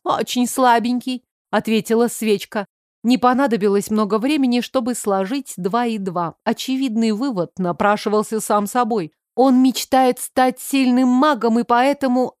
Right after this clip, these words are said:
охотится за браслетами Гориана?» прямо спросила я у Ратмира.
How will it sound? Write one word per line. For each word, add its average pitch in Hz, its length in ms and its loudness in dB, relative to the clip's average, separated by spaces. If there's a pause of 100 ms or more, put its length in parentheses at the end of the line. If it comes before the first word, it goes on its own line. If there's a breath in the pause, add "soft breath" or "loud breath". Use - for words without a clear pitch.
охотится 254 920 -2
за 220 140 -2
браслетами 247 720 0
Гориана?» 254 640 0 (400)
прямо 202 380 0
спросила 208 520 -2
я 220 240 0
у 220 100 2
Ратмира. 220 560 -2